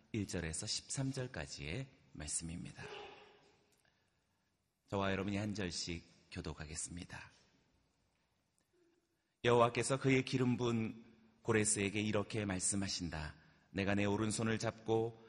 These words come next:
민족들을 내게 굴복시키고 왕들을 무장 해제시키겠다. 내 앞에 있는 성문을 활짝 열어줘서 성문들이 다시는 닫히지 않게 하겠다. 내가 너보다 앞서가서 산들을 평평하게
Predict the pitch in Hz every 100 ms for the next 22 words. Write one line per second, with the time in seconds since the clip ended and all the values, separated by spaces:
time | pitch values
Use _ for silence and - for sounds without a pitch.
0 | - 120 123 123 131 127 120 120 127 127
1 | 117 131 - - - 87 80 - - -
2 | - - 104 107 101 104 98 107 107 104
3 | 104 - 123 117 107 - 127 95 - 85
4 | 85 - - - - 117 120 135 127 127
5 | 135 139 147 147 113 107 110 - - -
6 | 110 - 107 95 104 107 82 85 85 78
7 | - - - - 101 101 101 101 104 101
8 | - 110 113 - - - 101 - 90 101
9 | 87 85 98 95 85 - - - - _
10 | _ _ _ _ _ _ _ _ _ -
11 | 104 95 98 92 95 95 95 - 113 -
12 | 92 87 - 85 78 - - - 98 95
13 | 95 - 95 110 98 92 92 90